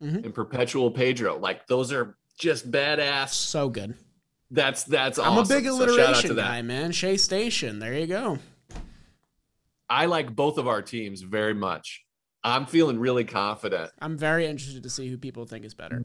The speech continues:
Speaker 2: Do you wanna know? There's one human being that I hope gets to see these lists, and that,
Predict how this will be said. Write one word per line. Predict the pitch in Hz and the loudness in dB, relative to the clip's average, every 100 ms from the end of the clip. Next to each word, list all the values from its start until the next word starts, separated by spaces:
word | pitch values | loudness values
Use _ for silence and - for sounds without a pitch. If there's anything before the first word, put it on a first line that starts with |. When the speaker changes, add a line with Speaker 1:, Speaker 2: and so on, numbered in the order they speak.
| - | -2
Speaker 2:
Do | 131 | 0
you | 185 | 4
wanna | 196 190 185 | 4 4 4
know? | 156 151 | 6 6
There's | 143 139 113 | 6 6 4
one | 120 151 170 | 0 2 2
human | 165 165 165 143 120 | 0 0 0 0 -2
being | 123 104 95 95 101 _ _ - | 0 -2 -4 -10 -16 _ _ -8
that | 113 120 104 | 2 4 4
I | 107 | 2
hope | 120 139 139 120 | 4 2 2 -4
gets | 120 - | -4 -4
to | 120 | -8
see | - 131 123 | -4 -2 0
these | 113 113 101 | 2 0 0
lists, | 107 110 117 - - | 2 4 2 -2 -6
and | 107 110 | -4 0
that, | 107 104 | 0 -2